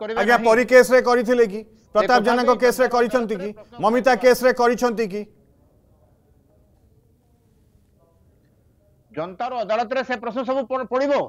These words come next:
Speaker 1: ପଞ୍ଚାୟତ ନିର୍ବାଚନରେ ବି ସେ ପ୍ରଶ୍ନ କରାଯାଇଛି। ଆଉ ସାଧାରଣ ନିର୍ବାଚନ ଯେତେବେଳେ ହେବା,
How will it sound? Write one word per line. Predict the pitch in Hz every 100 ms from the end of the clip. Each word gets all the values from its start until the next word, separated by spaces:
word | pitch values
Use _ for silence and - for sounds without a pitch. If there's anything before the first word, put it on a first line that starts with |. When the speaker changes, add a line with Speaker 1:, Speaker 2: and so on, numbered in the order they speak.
| _ _ _ _ _ _ _ _
Speaker 1:
ପଞ୍ଚାୟତ | 170 165 240 208
ନିର୍ବାଚନରେ | 214 214 233 247
ବି | 254
ସେ | 254
ପ୍ରଶ୍ନ | 226 208 254
କରାଯାଇଛି। | 202 247 254 262 302 320 - _ _ -
ଆଉ | 208 247
ସାଧାରଣ | 190 190 240 262
ନିର୍ବାଚନ | 233 220 254
ଯେତେବେଳେ | 233 254 247
ହେବା, | 226 254